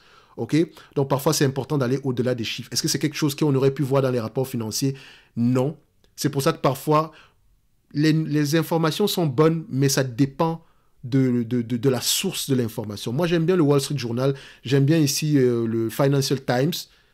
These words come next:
d'accord ? Et surtout pour les informations importantes. Donc, pas juste que l'analyste me dise que, oui, euh, on, on s'attend à une pénu-, on s'attend ici à un ralentissement. Mais ici, j'ai une... je sais que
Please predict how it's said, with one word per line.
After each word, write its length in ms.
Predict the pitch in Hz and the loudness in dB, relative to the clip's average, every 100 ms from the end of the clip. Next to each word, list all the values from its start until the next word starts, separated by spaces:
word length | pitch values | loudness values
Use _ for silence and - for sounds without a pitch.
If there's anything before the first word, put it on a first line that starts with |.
| _ _ _ _ _ | _ _ _ _ _
d'accord ? 480 | 117 110 135 151 160 - | -10 -2 0 0 -2 -4
Et 140 | 135 | 0
surtout 300 | 135 143 175 | 0 0 0
pour 100 | - | 2
les 120 | 143 | 2
informations 440 | 131 135 123 120 143 | 2 0 -2 -2 -2
importantes. 360 | 120 110 131 | -2 -6 -4
Donc, 220 | 127 127 - | -4 -4 -4
pas 180 | 240 | -2
juste 240 | 208 214 220 | 0 -2 2
que 60 | |
l'analyste 460 | 196 165 147 170 - | 2 4 2 0 0
me 80 | 147 | -2
dise 260 | 131 165 | 0 -4
que, 220 | - 175 156 - - | 0 0 0 -6 -8
oui, 360 | 156 170 196 190 | -4 0 2 4
euh, 200 | 170 165 | 6 4
on, 160 | 170 185 | 2 0
on 80 | 175 | -2
s'attend 240 | 180 - | -2 0
à 40 | 180 | 0
une 100 | 170 | 0
pénu-, 260 | 170 156 | 0 0
on 80 | 170 | -2
s'attend 280 | 180 143 170 | -2 -2 0
ici 280 | 156 - 170 | 0 0 0
à 100 | 151 | 0
un 20 | |
ralentissement. 560 | 156 143 139 - 156 147 - - - | 2 2 0 -2 0 -2 -4 -20 -2
Mais 180 | 143 170 | -2 0
ici, 440 | 196 - 247 226 - _ _ _ _ _ _ _ | 0 2 0 0 -8 _ _ _ _ _ _ _
j'ai 180 | 120 180 | -2 4
une... 100 | 208 - 143 | 4 2 -2
je 140 | 156 | -4
sais 200 | 160 220 | 0 0
que 300 | 220 185 202 | 4 4 4